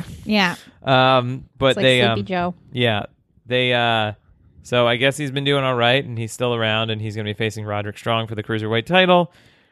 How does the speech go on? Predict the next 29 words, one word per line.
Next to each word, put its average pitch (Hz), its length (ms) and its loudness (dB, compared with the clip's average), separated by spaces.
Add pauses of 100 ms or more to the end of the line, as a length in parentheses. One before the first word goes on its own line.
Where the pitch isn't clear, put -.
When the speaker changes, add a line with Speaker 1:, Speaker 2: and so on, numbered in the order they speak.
(140)
Speaker 1:
Roderick 120 260 4
Strong, 123 640 0 (720)
also 127 300 0
one 127 160 0
of 120 100 -2
the, 120 80 0
like, 117 260 2
sort 120 220 -2
of 110 80 -2
indie 117 220 -4
standouts 113 800 0
that, 107 500 -2 (920)
uh, 87 580 0 (840)
maybe, 107 360 2
I 104 80 2
don't 104 140 -2
know 107 160 2
if 104 80 -4
they're, 101 340 -2
it 110 140 -6
seems 107 220 -4
like 104 100 0
they're 107 100 -2
not 104 180 0
gonna 104 120 -4
be 98 100 -4
going 110 280 2
with 107 140 -4
this - 340 -6